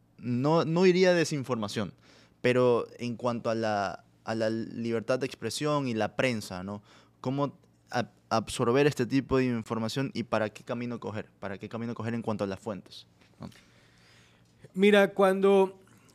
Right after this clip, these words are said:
Speaker 2: eh, y en esta parte voy a tener que mencionar a un político sin irme a lo político. Cuando el presidente Correa estaba en funciones, eh,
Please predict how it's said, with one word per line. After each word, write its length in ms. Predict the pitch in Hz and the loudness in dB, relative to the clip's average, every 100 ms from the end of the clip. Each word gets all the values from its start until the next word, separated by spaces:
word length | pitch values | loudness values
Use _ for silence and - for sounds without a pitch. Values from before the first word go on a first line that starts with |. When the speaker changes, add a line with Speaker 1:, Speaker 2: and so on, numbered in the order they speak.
| _ - | _ -8
Speaker 2:
eh, 580 | 147 147 143 139 131 - - | -4 -2 -2 -4 -8 -14 -10
y 160 | 156 | -4
en 80 | 170 | -2
esta 320 | 170 202 - | 0 -2 2
parte 380 | 175 175 185 170 | 2 2 0 2
voy 160 | 160 160 | 2 2
a 80 | |
tener 240 | 160 156 156 | 0 -2 -2
que 100 | 156 | -2
mencionar 380 | 151 131 147 147 | -4 -4 -4 -4
a 40 | |
un 120 | 156 | -4
político 600 | 160 160 151 180 156 170 | -4 -6 -6 -10 -8 -8
sin 460 | - - 170 190 185 _ _ | -8 -10 -10 -10 -12 _ _
irme 420 | 160 160 160 160 160 | -8 -6 -6 -8 -10
a 80 | 131 | -10
lo 180 | 131 | -8
político. 540 | 147 147 123 135 165 170 _ _ _ _ _ _ _ _ _ _ _ - | -6 -8 -8 -12 -12 -14 _ _ _ _ _ _ _ _ _ _ _ -10
Cuando 240 | 156 151 | -4 -2
el 80 | 151 | -2
presidente 640 | 151 147 160 185 208 233 - | -2 -2 0 0 0 -2 2
Correa 380 | 175 180 196 | 2 2 0
estaba 320 | 151 - 170 170 | -2 -4 -6 -6
en 100 | 160 | -6
funciones, 720 | 156 143 147 131 135 151 - _ _ _ _ _ _ _ - | -10 -8 -6 -6 -6 -12 -18 _ _ _ _ _ _ _ -10
eh, 220 | 127 - | -10 -10